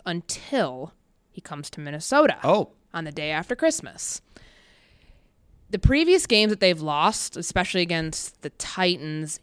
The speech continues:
Speaker 1: and San Francisco, on back-to-back drives, he turned the ball over. I think he only did it once this past week against the Packers. But they will lose, the Rams will lose a game. This is the first big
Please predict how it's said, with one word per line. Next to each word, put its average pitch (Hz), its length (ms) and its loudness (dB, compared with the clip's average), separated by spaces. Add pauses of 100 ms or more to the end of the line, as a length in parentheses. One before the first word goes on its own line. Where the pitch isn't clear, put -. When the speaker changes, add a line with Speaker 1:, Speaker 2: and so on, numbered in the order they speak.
Speaker 1:
and 156 640 -4 (320)
San 151 260 -6
Francisco, 143 800 -8 (140)
on 156 100 -8
back-to-back 190 640 2
drives, 151 560 -2
he 147 440 -6
turned 151 240 -10
the 143 40 -12
ball 139 280 -8
over. 143 360 -12 (100)
I 175 40 -16
think 175 160 -4
he 165 240 -8 (180)
only 170 160 -6
did 151 140 -14
it 147 100 -8
once 180 720 -6 (100)
this 160 160 -10
past 160 420 -2
week 123 260 -14 (320)
against 151 280 -12
the - 60 -20
Packers. 208 580 -2
But 208 380 4 (840)
they 214 220 4
will 320 180 4
lose, 240 360 2
the 190 400 4
Rams 185 520 2
will 180 80 0
lose 170 140 0
a 170 60 -4
game. 165 160 -4
This 208 100 -6
is 262 60 -6
the 226 80 -6
first - 360 2
big 160 200 6